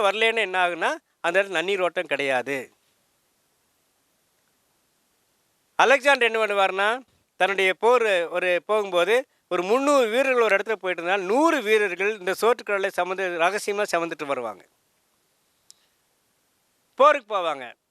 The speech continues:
ஒரு நாட்டோட போரிடுவாங்க. இப்ப மாதிரி இல்ல, அப்பெல்லாம் வந்து கத்தி, வேலு, அம்பு தானே, எல்லாமே உடல் பூரா காயமாகும். எப்படி போர் முடிஞ்சு இரவு வந்து வீடு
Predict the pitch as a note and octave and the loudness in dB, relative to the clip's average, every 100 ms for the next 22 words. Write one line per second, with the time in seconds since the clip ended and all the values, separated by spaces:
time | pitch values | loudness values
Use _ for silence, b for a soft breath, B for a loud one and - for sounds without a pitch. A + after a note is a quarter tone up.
0 | _ _ - G3+ G3+ B3 B3 A#3+ F#3+ A#3 | _ _ -6 -2 4 2 2 -2 0 0
1 | A3 F3+ D3 A#2 G#2+ _ _ _ _ _ | 0 0 -2 -2 -18 _ _ _ _ _
2 | _ _ F#3 F#3 A#3+ A#3 A3+ A#3+ A3 G#3 | _ _ -8 2 4 4 4 0 0 0
3 | G3 G#3 G#3+ G#3+ G#3 G#3 F#3+ - G#3+ G#3+ | 0 0 0 0 -4 -4 -4 -4 -6 -4
4 | F#3+ G#3 G#3 F#3 F#3 F#3 F3 E3 F3+ A#2+ | -2 -2 2 2 0 -2 0 0 -2 -4
5 | _ _ _ - F3+ G#3+ A3+ G3 G#3 G3+ | _ _ _ -4 0 2 2 -2 -4 -6
6 | G#3+ G#3 G3 G3+ F3 C3 A2 _ _ _ | -6 0 0 0 -4 -8 -12 _ _ _
7 | _ _ _ _ G#3+ C#4 C#4+ B3 C4+ B3 | _ _ _ _ -4 -2 0 4 2 2
8 | B3+ C4 A#3+ B3 A#3 B3 A3+ A#3 | -4 0 2 2 0 -2 0 0